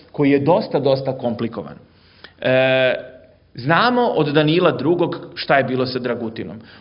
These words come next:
On je pred smrt poželeo da se zamonaši, uzeo ime Teoktist i izričito je tražio da ne bude proglašen svetim i da se njegovo telo ne vadi iz groba. Ovde vidimo sliku kralja pokajnika,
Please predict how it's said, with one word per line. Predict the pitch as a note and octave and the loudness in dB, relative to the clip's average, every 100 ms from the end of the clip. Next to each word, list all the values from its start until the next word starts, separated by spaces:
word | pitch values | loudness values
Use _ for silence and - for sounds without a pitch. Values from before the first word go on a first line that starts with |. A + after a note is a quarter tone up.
| - | -2
On | G3 | 2
je | A3+ - | 2 2
pred | E3+ | -2
smrt | F3+ G3+ F3 | -2 -2 0
poželeo | C3+ C3+ C#3+ | 2 4 4
da | C3+ | 2
se | A#2+ | -2
zamonaši, | A#2 A2+ A#2+ E3+ G3 - D#3 | -2 -2 0 0 -2 0 0
uzeo | D3 C3+ C3 | 2 2 0
ime | C3 A#2+ | 0 -2
Teoktist | B2+ E3 G#3 - G3 - - - - - _ - | 0 0 0 -4 -8 -8 -18 -20 -20 -20 _ -12
i | A#3+ - - | -10 -10 -4
izričito | B3 C#4 C#4+ C4+ C4+ G3+ - C3+ | 2 2 2 0 0 -2 2 2
je | A#2+ | 2
tražio | - A2+ A2+ B2+ D#3+ G3 F#3+ E3 - - - _ - | 0 0 2 2 2 2 2 -2 -12 -20 -20 _ -10
da | A2+ C3 | -2 2
ne | D#3+ | 2
bude | D#3 C#3+ C3 | 2 2 0
proglašen | C3 C3 C#3 C#3 C3 | 2 2 2 0 -2
svetim | A#2 - C#3 D3+ F#3 D3+ | -8 -2 0 0 -2 -4
i | |
da | B2+ | -4
se | C3 B2 | -4 -4
njegovo | B2+ B2+ B2 | -2 0 -2
telo | A2+ A#2+ A#2+ A#2 A2+ - - | 0 2 2 0 -2 -10 -16
ne | G#2+ G#2 | -12 -10
vadi | G#2 G2+ G#2+ - - _ | -8 -8 -8 -12 -20 _
iz | - - | -12 -10
groba. | F#2+ - - - _ _ _ _ | -10 -12 -18 -20 _ _ _ _
Ovde | - A3 B3+ B3 | 2 2 4 0
vidimo | F#3 G3+ G3+ D#3 | -2 -2 -2 -2
sliku | - E3 G3+ - D3+ E3+ - - - - | 0 0 0 0 0 0 -4 -12 -18 -4
kralja | C#3 B2+ C#3 C3 | 0 2 2 0
pokajnika, | B2 A2+ - A2+ B2+ C3+ F#3+ | -2 -6 -4 -2 -2 -2 -2